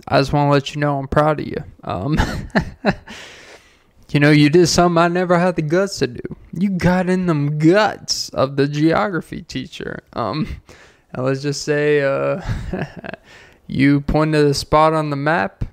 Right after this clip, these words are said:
and you said, 'That's where I'm going.'" And I'm like, "Damn. This man's a, you know, this kid has a pursuit to, when he sees something, he wants it." Something I never had at that age.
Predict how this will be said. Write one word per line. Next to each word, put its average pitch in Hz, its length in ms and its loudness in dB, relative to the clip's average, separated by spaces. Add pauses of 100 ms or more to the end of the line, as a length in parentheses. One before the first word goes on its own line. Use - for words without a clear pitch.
(200)
and 139 220 -6
you 147 100 -2
said, 139 420 0 (120)
'That's - 280 -4
where 147 140 4
I'm 147 200 2
going.'" 160 480 -2
And 143 120 -8
I'm 135 140 -8
like, - 240 -14
"Damn. 156 400 -10 (1900)
This 139 200 -4
man's 135 440 -2
a, 135 120 -10 (240)
you 139 160 -4
know, 92 220 -8 (140)
this 151 180 -4
kid 160 320 2
has 135 240 -2
a 131 80 -4
pursuit - 640 -4
to, 139 320 -6 (380)
when 120 100 -12
he 131 80 -10
sees 196 340 -2
something, 135 400 -6
he 143 80 -4
wants 156 440 -2
it." - 100 -16 (320)
Something 196 260 -4
I 170 40 -6
never 190 320 0
had 139 300 2
at 60 120 -8
that - 220 -4
age. - 400 -14